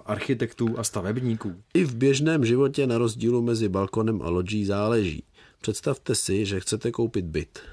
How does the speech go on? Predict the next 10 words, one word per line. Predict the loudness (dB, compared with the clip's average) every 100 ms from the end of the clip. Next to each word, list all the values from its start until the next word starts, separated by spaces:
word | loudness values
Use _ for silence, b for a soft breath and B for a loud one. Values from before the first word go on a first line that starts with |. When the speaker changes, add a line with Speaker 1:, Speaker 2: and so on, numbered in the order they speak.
| B B
Speaker 2:
Máte | -2 -2 -2
na | -2
výběr | -2 0 0 2
mezi | 0 0 -2
bytem | -4 -4 -8
s | -6
balkonem | -4 -4 -2 -2 0 -2
a | -6
s | -8
lodží | -8 -6 -6 -6 -8